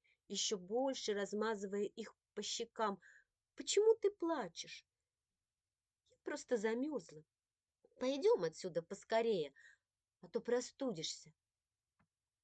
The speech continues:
«А где наш монстр? Где тот поросенок?» Виктоша вздохнула, вспомнив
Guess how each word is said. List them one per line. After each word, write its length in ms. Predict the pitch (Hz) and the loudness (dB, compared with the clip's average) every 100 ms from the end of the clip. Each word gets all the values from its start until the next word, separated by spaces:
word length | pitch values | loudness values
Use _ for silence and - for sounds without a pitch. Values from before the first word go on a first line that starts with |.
| _ _ _ _ _ _ _ _ _ - | _ _ _ _ _ _ _ _ _ -2
«А 100 | 294 | 0
где 220 | 285 453 | 8 10
наш 260 | 403 392 - | 10 8 4
монстр? 680 | 247 269 285 330 - 359 - _ _ _ _ - | 4 4 4 0 -2 -6 -6 _ _ _ _ -2
Где 260 | 254 466 | 12 12
тот 280 | - 370 - | 12 0 2
поросенок?» 720 | - 294 370 - 359 196 160 _ _ _ _ _ _ _ _ | 2 4 4 4 4 4 0 _ _ _ _ _ _ _ _
Виктоша 420 | 170 175 185 - | -20 -18 -12 -12
вздохнула, 720 | 165 160 175 - 185 220 247 220 | -12 -10 -10 -8 -8 -4 -4 -4
вспомнив 500 | - - 208 202 | -8 -6 -4 -2